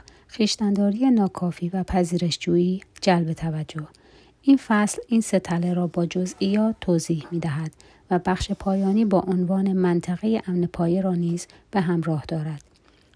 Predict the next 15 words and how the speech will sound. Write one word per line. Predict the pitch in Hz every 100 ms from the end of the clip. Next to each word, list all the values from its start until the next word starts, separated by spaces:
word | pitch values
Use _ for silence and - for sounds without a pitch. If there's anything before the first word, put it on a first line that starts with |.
| -
تلهٔ | - 233 262 294 185
استحقاق، | - 175 151 - 185 190 190 - _
خود | - - 170
بزرگبینی. | - 165 170 165 160 - 160 156 156 135 - _ _ _ _ -
اولین | 214 208 208 208 214
طرحواره | 185 196 202 180 196 196 247
یا | 247 233
تلهٔ | - 180 185 196
زندگی | 180 165 156 147 180
در | 185 220
دامنهٔ | 208 208 202 196 220 247
محدودیت‌های | 220 180 147 165 170 165 - 180 190
معیوب، | 190 180 175 185 202 - - - -
تلهٔ | 226 226 220 190
استحقاق، | 180 - 165 139 - 175